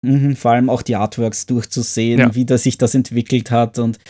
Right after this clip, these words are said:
Speaker 1: ja, ich habe ja gerade in den letzten Teil, Tagen zum Vorbereiten das durchgesehen, Charakterentwürfe, die es teilweise gar nicht ins Spiel geschafft haben.
Speaker 2: Mhm.
Speaker 1: Ist wahnsinnig spannend zu sehen. Aber ja, alles in allem, äh, der zweite Teil war auf jeden Fall trotzdem wichtig für die Reihe.
Speaker 2: Ja.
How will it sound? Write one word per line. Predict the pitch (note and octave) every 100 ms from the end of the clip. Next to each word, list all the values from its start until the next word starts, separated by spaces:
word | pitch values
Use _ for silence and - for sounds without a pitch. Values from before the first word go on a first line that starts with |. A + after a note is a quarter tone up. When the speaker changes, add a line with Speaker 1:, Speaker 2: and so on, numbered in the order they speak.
| - - -
Speaker 1:
ja, | A2+
ich | A#2
habe | A#2+ A#2
ja | A2+
gerade | A#2+ B2
in | A#2+
den | A#2
letzten | A2 - A#2
Teil, | A#2 A2+ -
Tagen | A#2 A2 A#2
zum | B2 A#2+
Vorbereiten | A2+ A2+ A2+ G#2+ B2
das | A2+
durchgesehen, | B2 A#2 A#2+ - A#2 A#2
Charakterentwürfe, | B2 B2 A#2 - C3+ C3 B2+ C3 B2+ C#3
die | D3+
es | C#3+
teilweise | D#3+ F#3+ G3 F#3+
gar | D#3+
nicht | F#3 F3
ins | D#3+
Spiel | - - D#3
geschafft | D3 A#2+ A#2 A#2 -
haben. | A#2+ A#2+ A#2+ D3+
Speaker 2:
Mhm. | D#3 - - -
Speaker 1:
Ist | -
wahnsinnig | C3 F3 E3 C#3+
spannend | - B2 B2 B2 A#2+
zu | -
sehen. | - G2+ G2 G#2 _ _ -
Aber | D#3 E3+
ja, | C3 G#2 - _ _ _ -
alles | C#3+ E3+ D#3+
in | C#3+
allem, | A2+ C3+ E3 D#3+
äh, | - C3 C3+
der | C3
zweite | - C3+ D3+ D#3+
Teil | D3 C#3+ C#3
war | C3
auf | B2+
jeden | C3 E3
Fall | D3+ C3
trotzdem | B2 C3 - - A2+
wichtig | A2 - A#2 -
für | G#2+
die | G#2+
Reihe. | G2+ G#2 C#3 F#3+
Speaker 2:
Ja. | B2